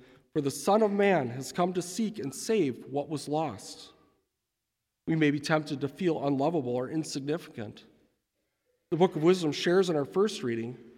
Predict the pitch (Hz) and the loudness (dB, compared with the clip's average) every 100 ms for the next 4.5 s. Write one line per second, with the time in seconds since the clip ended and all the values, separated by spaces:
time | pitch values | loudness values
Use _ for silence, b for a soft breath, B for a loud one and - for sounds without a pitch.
0 | B B B _ - 143 - 196 214 233 | B B B _ -8 -6 0 4 4 4
1 | 202 165 160 151 135 113 - 190 214 180 | 2 2 4 4 2 -4 0 2 2 2
2 | 214 170 113 110 - - - 135 143 143 | 0 0 -2 -6 -8 -14 -6 -2 0 -2
3 | 127 131 151 196 123 110 143 127 123 151 | -4 -4 0 2 0 -2 -4 -4 -2 0
4 | 165 98 - - - | 0 -4 -12 -16 -18